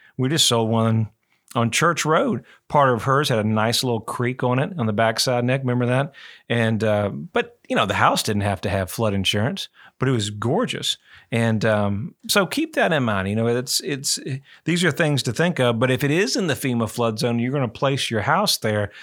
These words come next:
then we get into all kinds of red tape with the government and things like that. So things that you need to know that you're expecting to build pretty quickly, well, guess what? You need to, need to make sure that you're prepared for those hurdles if you're gonna be building your own home. Environmental concerns,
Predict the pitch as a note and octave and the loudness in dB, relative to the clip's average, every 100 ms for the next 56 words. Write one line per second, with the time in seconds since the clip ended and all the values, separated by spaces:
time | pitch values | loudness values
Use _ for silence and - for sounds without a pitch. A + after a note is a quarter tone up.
0 | - - C#3+ D3+ B2+ B2 A#2 A2 A#2 A2+ | -20 -6 -2 -2 0 0 2 2 2 2
1 | B2 G#2 G#2 A2 G2 A2+ G#2 A2 G2 G2 | 0 0 0 0 0 -2 -2 -4 -6 -2
2 | A2+ A2 A2 G#2+ A2+ A2+ G#2+ G2+ F2 A2 | -2 0 -2 -4 -2 -2 0 -2 0 0
3 | G#2 - A2+ A2 C3+ C3 A#2+ A#2 B2 E3 | 0 -2 -2 0 0 2 0 -2 -2 -2
4 | F#3 C#3 A#2 A#2 A2 G#2+ G#2+ - - - | 0 0 2 2 2 0 -4 -14 -14 -6
5 | - A#2+ - - C3 B2+ A2+ G#2 A#2 A2+ | -2 0 0 0 0 0 -2 0 0 -2
6 | - G#2+ - G3+ A3+ C3 A#2 A2 - - | -2 -4 -2 -2 0 0 2 0 -6 -8
7 | G#2 A2 - G#3 D#3 - _ _ _ - | -2 0 0 2 0 -2 _ _ _ -20
8 | - - A2 A2+ A2+ A#2+ B2 A#2+ A2+ A2+ | -20 -8 -2 -2 -2 -4 -2 0 2 0
9 | - - A2+ G#2 A#2 G#2+ A2 - D3 C#3 | 0 -2 -2 -2 -4 -4 -4 0 2 2
10 | A2 - G#2+ G#2 - D#3+ D#3+ G#2+ G2+ - | 0 -2 -2 0 0 0 2 0 -2 -6
11 | - - - A2+ A2+ G#2+ G#2 G#2 G#2 G2 | -12 -14 -6 -6 -2 -2 -2 -2 -4 -4
12 | G2+ G2 A#2 A2 - - - - B2 C#3+ | -4 -2 -2 -2 -4 -10 -12 -4 2 4
13 | E3 D#3 D#3+ D#3 - A#2 - D#3 D3+ D3 | 4 4 2 0 0 0 2 2 2 0
14 | C#3 | -2